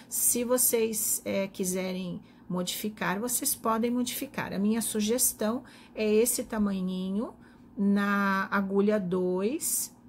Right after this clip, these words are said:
numa linha de tex dois nove cinco, tá?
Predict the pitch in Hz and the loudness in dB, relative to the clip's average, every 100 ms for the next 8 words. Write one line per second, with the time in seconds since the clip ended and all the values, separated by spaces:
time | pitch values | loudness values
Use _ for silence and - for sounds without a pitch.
0 | - 196 196 208 214 185 196 220 247 247 | -6 0 2 2 2 0 0 -2 -2 -6
1 | - 208 196 226 - - 202 202 214 226 | -4 -2 -2 -2 -6 -6 0 4 4 4
2 | 247 254 262 302 - 170 208 - - - | 0 -2 -2 -2 -2 -4 -8 -14 -12 -4
3 | 311 | -4